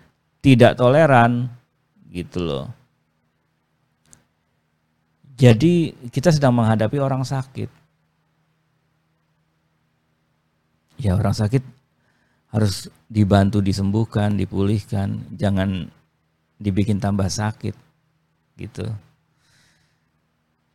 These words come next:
Kita ini memang hidup di dalam masyarakat yang multikultural, kita nggak bisa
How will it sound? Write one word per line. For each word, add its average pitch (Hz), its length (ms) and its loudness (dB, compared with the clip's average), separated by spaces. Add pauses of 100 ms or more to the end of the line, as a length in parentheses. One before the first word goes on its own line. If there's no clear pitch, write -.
(500)
Kita 196 320 2
ini 233 240 4
memang 156 320 2
hidup 135 320 4 (960)
di 123 160 -2
dalam 113 400 4
masyarakat 110 580 0
yang 117 140 0
multikultural, 120 1200 0
kita 139 320 -6
nggak 127 160 0
bisa 117 800 -2